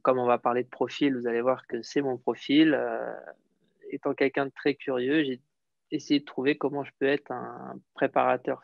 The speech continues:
physique, euh, différent, avoir d'autres portes d'entrée, d'autres outils. Et du coup, je suis tombé un jour sur, euh,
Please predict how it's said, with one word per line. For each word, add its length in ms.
physique, 580
euh, 320
différent, 800
avoir 260
d'autres 400
portes 200
d'entrée, 380
d'autres 320
outils. 400
Et 120
du 140
coup, 220
je 120
suis 200
tombé 520
un 120
jour 300
sur, 380
euh, 80